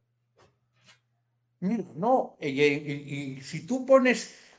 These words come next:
cómo comienza el discurso del ciudadano Valdemar Cerrón, si lo tienes a la mano,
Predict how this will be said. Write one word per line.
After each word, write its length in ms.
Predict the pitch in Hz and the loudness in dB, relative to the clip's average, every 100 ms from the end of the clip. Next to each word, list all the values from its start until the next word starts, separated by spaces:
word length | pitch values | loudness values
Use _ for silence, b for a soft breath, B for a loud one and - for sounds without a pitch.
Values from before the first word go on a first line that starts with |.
| - | 4
cómo 340 | 185 180 170 | 4 4 2
comienza 600 | 160 160 226 269 247 196 | -2 2 4 4 4 4
el 100 | 143 | 2
discurso 960 | 135 127 196 196 196 170 143 127 123 120 | 0 -6 -4 -2 2 4 6 4 2 0
del 200 | 117 117 | -2 -4
ciudadano 720 | 120 135 151 190 185 156 135 | 0 4 4 4 4 4 4
Valdemar 500 | 127 127 131 143 180 | 4 4 2 2 0
Cerrón, 520 | - 160 165 135 135 b b | 2 2 2 0 -6 b b
si 160 | - 139 | -10 -2
lo 160 | 131 | -2
tienes 300 | 131 180 190 185 | 0 2 4 4
a 60 | |
la 100 | 180 | 4
mano, 400 | 170 147 147 156 | 2 0 -2 -8